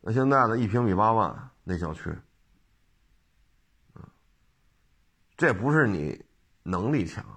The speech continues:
这是你运气好，你拿到了钱。啊，这种事情不可复制，所以这钱一来了，好家伙的，这个那个，啊，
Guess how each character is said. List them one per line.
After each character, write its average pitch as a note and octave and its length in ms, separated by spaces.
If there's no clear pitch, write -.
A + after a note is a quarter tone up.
这 A2+ 140
是 A#2 80
你 F#2+ 80
运 B2 300
气 - 160
好， - 360
你 F2 80
拿 E2+ 240
到 F#2+ 140
了 C2+ 80
钱。 - 200
啊， - 160
这 C#3 100
种 G#2 140
事 - 160
情 A2 120
不 A2+ 140
可 E2+ 100
复 F#2+ 240
制， G2+ 240
所 A#2+ 140
以 C3+ 40
这 B2 60
钱 A#2 280
一 B2 60
来 G#2+ 280
了， A#2+ 200
好 F2+ 240
家 G#2+ 200
伙 G2 200
的， G#2+ 360
这 G2+ 120
个 G#2 140
那 G2 160
个， G2 320
啊， - 260